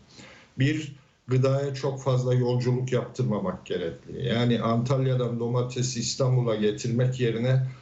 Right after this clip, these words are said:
yerel üreticilerle, yerel pazarlarla çalışmamız lazım.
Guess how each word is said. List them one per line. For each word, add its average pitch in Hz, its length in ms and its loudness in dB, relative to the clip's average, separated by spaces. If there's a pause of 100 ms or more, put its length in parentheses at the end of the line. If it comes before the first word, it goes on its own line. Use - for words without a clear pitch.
(160)
yerel 131 460 2
üreticilerle, 117 920 -2
yerel 127 520 2
pazarlarla 113 680 -2
çalışmamız 101 720 -4
lazım. 110 480 0